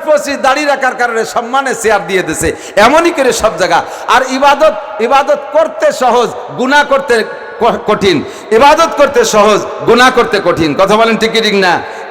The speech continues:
দাড়ি রাখলে নেকি হয়, দাড়ি রাখলে নেকি হয়। আর দাড়ি কাটলে কি হয়? নেকি হয়। দাড়ি রাখতে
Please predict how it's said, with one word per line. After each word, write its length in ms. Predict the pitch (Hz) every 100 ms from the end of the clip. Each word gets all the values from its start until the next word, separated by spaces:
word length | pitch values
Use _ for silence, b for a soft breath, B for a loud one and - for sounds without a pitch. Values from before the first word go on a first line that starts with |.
| 147
দাড়ি 300 | 202 220 247
রাখলে 420 | 233 202 214 240
নেকি 400 | 208 214 214 202
হয়, 200 | 185 165 - 156
দাড়ি 240 | 180 226
রাখলে 360 | 233 214 220 302 339 - - - - 165
নেকি 420 | 254 302 269 233
হয়। 240 | 185 175 - - 180
আর 100 | 214 170
দাড়ি 240 | 220 262 233
কাটলে 320 | 226 226 247
কি 180 | 254 269
হয়? 180 | 226
নেকি 300 | 185 233 269
হয়। 140 | 254 165 - - - - - - - - -
দাড়ি 320 | 185 208 247 247
রাখতে 460 | 208 196 - 254